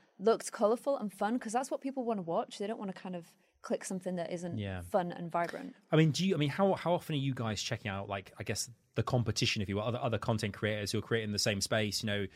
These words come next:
Speaker 2: whether it be Fortnite or The Sims and such? I mean, are you regularly looking over your shoulder thinking, "Right, what are they doing?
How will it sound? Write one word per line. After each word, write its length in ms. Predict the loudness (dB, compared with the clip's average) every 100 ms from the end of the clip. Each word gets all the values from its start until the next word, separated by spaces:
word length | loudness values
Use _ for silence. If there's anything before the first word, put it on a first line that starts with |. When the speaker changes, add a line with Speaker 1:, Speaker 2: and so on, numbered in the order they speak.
| -16 -8
Speaker 2:
whether 100 | -4
it 20 |
be 80 | -2
Fortnite 480 | 0 -2 0 -2 -4
or 80 | -4
The 80 |
Sims 280 | -2 0 0
and 100 | -2
such? 340 | -2 -2 -4 -4
I 40 |
mean, 140 | 0
are 40 | 2
you 200 | 4 4
regularly 460 | 4 4 4 2 2
looking 380 | 2 2 2
over 180 | 2 0
your 80 | 0
shoulder 360 | 2 4 4 2
thinking, 320 | 0 -2 0
"Right, 160 | 0
what 120 | 0 2
are 40 |
they 160 | 2 2
doing? 540 | 2 2 2 2 0